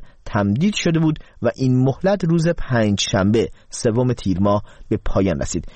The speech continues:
نماینده جمهوری اسلامی ایران در آژانس بین‌المللی انرژی اتمی هفته گذشته گفته بود جمهوری اسلامی الزامی برای تمدید تفاهم با آژانس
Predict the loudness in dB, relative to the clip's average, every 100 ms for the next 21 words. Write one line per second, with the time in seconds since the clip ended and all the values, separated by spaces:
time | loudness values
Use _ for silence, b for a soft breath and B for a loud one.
0 | B 0 2 2 2 2 0 0 2 0
1 | 0 0 2 2 2 2 0 0 0 0
2 | 0 0 2 2 2 0 0 0 0 0
3 | 2 0 B B B -4 -4 -2 0 2
4 | 2 0 0 -2 0 0 0 -2 -2 0
5 | 0 -2 B B B B B B 0 0
6 | 0 0 0 0 0 0 -2 0 2 2
7 | 2 0 2 0 0 -2 -2 -2 0 0
8 | 0 0 -2 0 0 2 0 0 0 0
9 | 0 -4